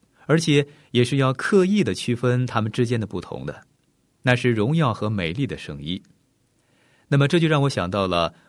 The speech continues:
我们尊荣的大祭司主耶稣基督，他充满了无比的恩典和荣耀。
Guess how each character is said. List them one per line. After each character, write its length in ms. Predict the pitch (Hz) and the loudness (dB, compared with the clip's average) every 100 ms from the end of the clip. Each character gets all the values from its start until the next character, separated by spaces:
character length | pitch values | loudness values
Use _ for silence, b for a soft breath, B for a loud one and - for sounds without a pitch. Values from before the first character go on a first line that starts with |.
| b | b
我 120 | 110 | 0
们 180 | 110 123 | 0 -2
尊 240 | - 175 | 0 0
荣 140 | 147 113 | 0 -2
的 80 | |
大 160 | 127 107 | -2 -2
祭 160 | 104 95 | -2 -6
司 400 | - 131 135 139 b b | -4 -4 -4 -6 b b
主 180 | 85 82 | -8 -6
耶 80 | |
稣 160 | 85 98 | -6 -8
基 180 | - 101 | -6 -4
督， 220 | 113 123 - _ _ _ - | -4 -6 -10 _ _ _ -2
他 160 | 110 | -2
充 160 | 107 117 | 0 -2
满 160 | 101 92 | -2 -2
了 80 | |
无 160 | 92 147 | -4 -4
比 160 | 131 85 | -4 -4
的 120 | 85 | -2
恩 200 | 127 131 | -2 -2
典 160 | 98 71 | -4 -8
和 140 | 76 | -12
荣 180 | 76 62 | -12 -12
耀。 280 | 69 - | -12 -14